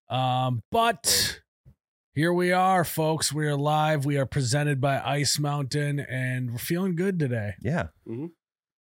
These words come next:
Speaker 1: You got a fresh new Ice Mountain sign behind you, Jared.
Speaker 3: I know.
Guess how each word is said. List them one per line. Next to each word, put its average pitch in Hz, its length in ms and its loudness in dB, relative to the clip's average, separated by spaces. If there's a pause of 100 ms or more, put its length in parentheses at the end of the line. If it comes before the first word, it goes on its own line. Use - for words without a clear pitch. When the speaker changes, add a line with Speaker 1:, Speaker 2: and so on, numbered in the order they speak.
(140)
Speaker 1:
You 131 40 -10
got 156 160 2
a - 20 -2
fresh - 540 0
new 160 260 0
Ice 151 320 0
Mountain 151 280 0
sign 135 340 0
behind 123 400 -2
you, 120 100 -2
Jared. 120 420 -2
Speaker 3:
I 135 40 -2
know. 113 300 -4